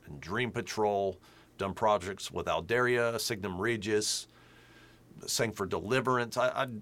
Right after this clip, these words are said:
made my, my dreams come true and enjoyed every second of it. And then now I'm passing it on. So now I'm teaching the same techniques that I trained with to develop and g-, and break this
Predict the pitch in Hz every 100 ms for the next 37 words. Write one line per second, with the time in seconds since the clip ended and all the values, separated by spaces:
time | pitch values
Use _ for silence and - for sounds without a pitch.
0 | - - - - - 123 135 131 127 117
1 | 107 101 110 110 104 123 110 - 98 92
2 | 98 78 - - - - - - - -
3 | - 95 90 87 82 - - - - -
4 | 110 104 113 110 107 120 - 151 165 123
5 | 95 80 - - - - - - 104 104
6 | 98 95 104 131 127 139 147 - - 104
7 | 92 107 101 - 110 101 104 113 85 -
8 | - - - 92 98 104 107 104 - 160
9 | - 92 82 82 - 90 - 104 107 107
10 | 117 110 113 113 - - - - 101 95
11 | 123 - 117 107 104 107 107 - - -
12 | - - - 123 104 87 110 117 107 98
13 | - 95 90 104 - 98 98 101 131 156
14 | 151 143